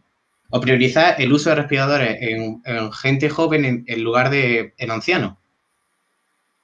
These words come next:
Cuando a un ministro que tiene recursos, eh, limitados le llega dos opciones, tiene un solo respirador y dos personas, no hay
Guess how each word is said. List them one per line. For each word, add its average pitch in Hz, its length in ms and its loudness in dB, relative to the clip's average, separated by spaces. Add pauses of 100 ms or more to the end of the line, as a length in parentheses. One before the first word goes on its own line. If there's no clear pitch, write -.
(300)
Cuando 143 240 6
a 156 40 8
un 190 80 6
ministro 202 400 6
que 110 80 -4
tiene 139 200 0
recursos, 139 760 0
eh, 127 100 -4
limitados 120 640 2
le 113 160 -2
llega 123 460 2 (440)
dos 143 400 2
opciones, 139 520 0 (760)
tiene 156 180 6
un 143 60 4
solo 143 180 2
respirador 135 400 2
y 123 40 0
dos 123 140 0
personas, 123 540 -4 (1000)
no 175 420 4
hay 170 300 0